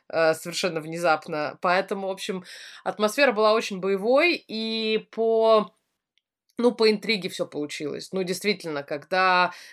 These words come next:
эм, Сити пропустил два, с учетом того, что это еще и Астон Вилла, с учетом того, что это еще и Джерард, и, как бы, и Каутиньо, и все, в общем, ну, иди-, как-то слишком красиво все это складывалось.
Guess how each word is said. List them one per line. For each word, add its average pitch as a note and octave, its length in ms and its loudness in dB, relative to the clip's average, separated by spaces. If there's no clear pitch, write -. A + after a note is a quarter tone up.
эм, F3 640 0
Сити A3 280 -2
пропустил G3+ 520 -4
два, A3 360 0
с B3+ 60 -12
учетом F#3+ 220 -8
того, F#3+ 220 -4
что G#3 140 -8
это G3 120 -8
еще G3 200 -2
и F#3+ 80 6
Астон F3+ 300 0
Вилла, G#3+ 340 2
с F3+ 40 -6
учетом F#3 240 -4
того, F#3+ 240 2
что F#3 160 -6
это F3+ 160 -10
еще F#3+ 300 -4
и F3 120 0
Джерард, F#3+ 640 2
и, F3 80 -8
как E3+ 300 -4
бы, E3+ 140 -8
и - 20 -20
Каутиньо, F#3+ 720 -4
и E3+ 40 -4
все, G#3 380 4
в F#3 60 6
общем, F3 440 0
ну, F#3 260 2
иди-, F3+ 380 -6
как-то F#3 360 -2
слишком A#3 400 -2
красиво G#3+ 520 -2
все D#3 180 -12
это D3 100 -20
складывалось. A3+ 640 -2